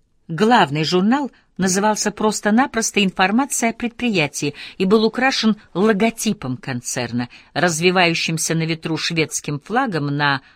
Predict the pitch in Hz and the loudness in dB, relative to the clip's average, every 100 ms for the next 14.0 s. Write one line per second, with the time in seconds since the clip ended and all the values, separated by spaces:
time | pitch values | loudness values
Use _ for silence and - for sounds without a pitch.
0 | _ - 160 180 - - - 254 285 - | _ -8 2 2 2 -2 -2 -4 -4 -4
1 | 147 151 202 190 190 - 180 165 120 107 | -6 -4 -4 -4 -6 -4 -4 -2 -4 -8
2 | _ _ _ _ - 135 165 151 156 147 | _ _ _ _ -10 -2 0 2 4 4
3 | 165 180 233 233 _ _ _ - 180 208 | 2 2 0 -2 _ _ _ -2 4 4
4 | 190 208 214 226 240 - 240 240 247 247 | 4 2 0 -2 -4 0 2 2 2 2
5 | 240 233 240 220 208 196 220 220 208 - | 4 4 2 0 0 2 2 2 0 -2
6 | - 208 190 185 190 196 - 294 302 302 | 0 0 0 -2 -2 -2 -2 -2 -4 -6
7 | - - _ 214 208 208 - 196 185 - | -10 -20 _ 0 2 2 2 0 2 -2
8 | 180 180 170 175 - 175 165 160 147 143 | -2 -2 -2 -2 -2 -4 -2 -4 -4 -2
9 | 143 131 127 - - 117 - - 262 240 | -2 -2 -4 -4 -6 -8 -8 -4 -2 -2
10 | 139 113 113 113 107 98 - - 107 - | -4 -4 -6 -8 -8 -10 -8 -8 -8 -18
11 | - _ - - 143 117 147 170 196 190 | -20 _ -4 -2 0 -2 -2 -2 -2 -4
12 | - - - 135 127 113 156 269 233 143 | -10 -6 -2 -2 -2 -4 -2 -2 -2 -4
13 | 120 - 131 123 - - 110 101 98 | -4 -6 -6 -6 -6 -6 -6 -6 -12